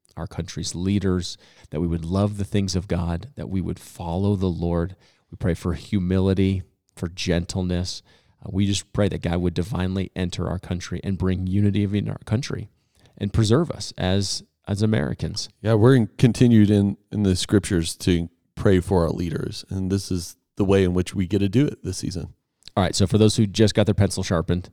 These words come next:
Speaker 1: <laughs> these are the three things. We're gonna pray for the unity of the church, for the witness of the community, and for the intervention in our country.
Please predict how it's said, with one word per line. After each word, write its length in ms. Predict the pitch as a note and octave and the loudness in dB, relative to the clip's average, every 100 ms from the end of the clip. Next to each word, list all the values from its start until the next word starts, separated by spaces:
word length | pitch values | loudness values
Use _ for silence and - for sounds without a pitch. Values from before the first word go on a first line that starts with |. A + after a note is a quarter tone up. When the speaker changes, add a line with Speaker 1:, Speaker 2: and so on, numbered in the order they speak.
| - | -16
Speaker 1:
<laughs> 1400 | - - _ _ _ _ _ _ _ _ _ _ _ | -14 -16 _ _ _ _ _ _ _ _ _ _ _
these 140 | A2 F#2 | -2 2
are 40 | |
the 100 | F#2 | 2
three 180 | E2+ F2+ | 2 0
things. 420 | - C#2+ C3+ - - _ _ | 0 -4 -6 -12 -18 _ _
We're 100 | F2+ | -6
gonna 100 | F#2 | -4
pray 340 | F2 E2+ D2+ - - | -2 -2 -2 -4 -10
for 100 | - | -8
the 80 | F2+ | -4
unity 400 | D#2+ F2 F2+ F2+ | -2 0 0 0
of 80 | F#2 | -4
the 60 | - | -4
church, 460 | - D2 - - _ _ _ _ - | -6 -6 -8 -16 _ _ _ _ -10
for 80 | |
the 80 | E2+ | -6
witness 380 | E2+ F#2+ F#2+ E2+ | -2 -2 -2 -4
of 80 | E2+ | -6
the 60 | |
community, 580 | E2+ - D#2+ D2+ C2+ B2+ _ _ _ _ | -6 -6 -4 -4 -6 -8 _ _ _ _
and 100 | - | -12
for 80 | F2+ | -10
the 100 | E2 - | -8 -4
intervention 680 | F2 D#2+ D#2+ D2+ D#2+ - - | -4 -2 -4 -4 -6 -8 -8
in 120 | F2 | -8
our 120 | D#2 | -8
country. 420 | - - - - | -8 -12 -12 -12